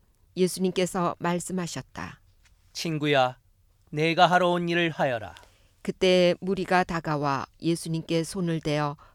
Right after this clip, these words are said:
Speaker 1: 그분을 붙잡았다. 그러자 예수님과 함께 있던 이들 가운데 한 사람이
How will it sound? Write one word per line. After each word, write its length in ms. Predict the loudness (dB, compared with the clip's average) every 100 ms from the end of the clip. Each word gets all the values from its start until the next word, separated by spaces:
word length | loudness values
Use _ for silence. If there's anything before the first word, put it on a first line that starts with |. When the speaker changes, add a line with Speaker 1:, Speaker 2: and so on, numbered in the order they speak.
| _
Speaker 1:
그분을 540 | 0 0 2 0 -2 -6
붙잡았다. 800 | -16 -8 -6 -6 -10 -10 -12 -14 _ _ _ -20 _ _ -2
그러자 520 | 2 2 4 2 0 0
예수님과 720 | 0 0 -2 -2 2 2 2
함께 460 | -4 -8 -6 -2 -2
있던 380 | -2 -2 -2 -2
이들 300 | -4 -4 -4
가운데 540 | -4 -4 -4 -4 -4 -8 _ _
한 220 | -6 -4
사람이 540 | -4 -4 -6 -6 -10